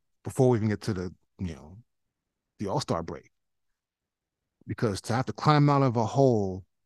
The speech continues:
that's already double-digit losses below five hundred with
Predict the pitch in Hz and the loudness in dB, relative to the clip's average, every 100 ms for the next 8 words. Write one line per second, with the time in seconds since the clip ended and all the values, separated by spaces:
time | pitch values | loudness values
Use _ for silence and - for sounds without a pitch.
0 | _ _ 131 113 113 104 143 135 120 104 | _ _ -2 -2 -2 2 4 6 4 0
1 | - _ _ _ _ _ _ _ _ 107 | -8 _ _ _ _ _ _ _ _ -12
2 | 98 135 143 139 110 143 120 117 113 _ | 2 4 6 4 6 6 6 2 0 _
3 | _ 123 117 135 135 - 110 104 113 117 | _ -4 4 6 6 2 -2 0 2 6
4 | 127 117 135 123 107 117 139 107 98 - | 6 6 4 2 4 6 6 4 -2 -8
5 | _ _ _ _ _ _ _ _ _ _ | _ _ _ _ _ _ _ _ _ _
6 | _ _ _ _ - 120 110 | _ _ _ _ 0 2 0